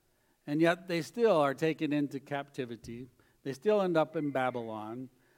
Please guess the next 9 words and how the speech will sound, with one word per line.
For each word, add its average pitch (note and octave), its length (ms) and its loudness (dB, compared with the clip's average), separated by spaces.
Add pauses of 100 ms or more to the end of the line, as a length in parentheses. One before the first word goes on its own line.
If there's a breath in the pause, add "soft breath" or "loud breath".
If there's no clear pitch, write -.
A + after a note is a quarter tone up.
(400 soft breath)
But D3 100 2
Isaiah D#3+ 440 2
promises D#3+ 680 -2
that C#3 180 -6
the D3 80 -10
Lord D#3+ 540 -2
will C#3 340 -2
return C#3+ 560 -6
them, G#2 300 -8